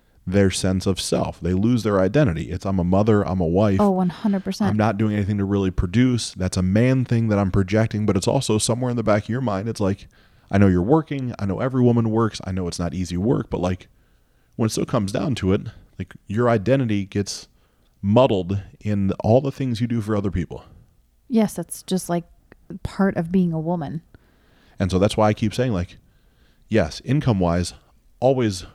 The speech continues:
Speaker 1: always feels better to me when there's additional money coming in, right? Because we like to spend money.
Speaker 2: Yeah.
Speaker 1: The random biohacking stuff I buy is not cheap.
Speaker 2: My horse stuff is not cheap.
Speaker 1: Horses are not cheap.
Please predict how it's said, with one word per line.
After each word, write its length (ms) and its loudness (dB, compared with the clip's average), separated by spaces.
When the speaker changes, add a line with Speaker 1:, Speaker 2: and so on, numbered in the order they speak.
Speaker 1:
always 320 4
feels 240 -4
better 240 0
to 140 -6
me 240 0
when 140 4
there's 240 4
additional 420 0
money 240 0
coming 220 -10
in, 160 -16
right? 180 -2
Because 340 -2
we 200 4
like 220 4
to 120 -2
spend 240 0
money. 240 2
Speaker 2:
Yeah. 220 2
Speaker 1:
The 420 4
random 600 2
biohacking 640 0
stuff 200 -4
I 100 4
buy 260 2
is 120 0
not 200 0
cheap. 280 2
Speaker 2:
My 80 -2
horse 280 -2
stuff 200 -4
is 80 -6
not 160 -2
cheap. 220 -6
Speaker 1:
Horses 420 0
are 80 -2
not 220 0
cheap. 340 -6